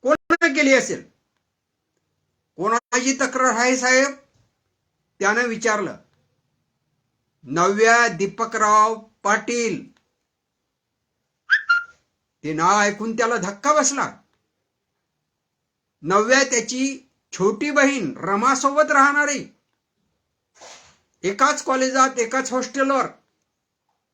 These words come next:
तिचा विनयभंग कसं शक्य आहे? त्याला आठवला कालचा दिवस. काल तो रमाचा, रमाच्या भेटीला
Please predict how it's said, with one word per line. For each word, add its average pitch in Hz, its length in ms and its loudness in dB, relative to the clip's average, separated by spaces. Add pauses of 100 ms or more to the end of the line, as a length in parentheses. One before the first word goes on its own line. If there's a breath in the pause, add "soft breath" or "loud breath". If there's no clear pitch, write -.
(720)
तिचा 277 340 -4
विनयभंग 311 560 -4 (2250)
कसं 285 200 2
शक्य 285 380 -2
आहे? - 320 -4 (1700)
त्याला 202 180 0
आठवला 233 520 2
कालचा 220 420 -2
दिवस. 214 460 -4 (1600)
काल 185 260 2
तो 233 100 2
रमाचा, 220 460 0 (260)
रमाच्या 220 480 -2
भेटीला 196 600 -2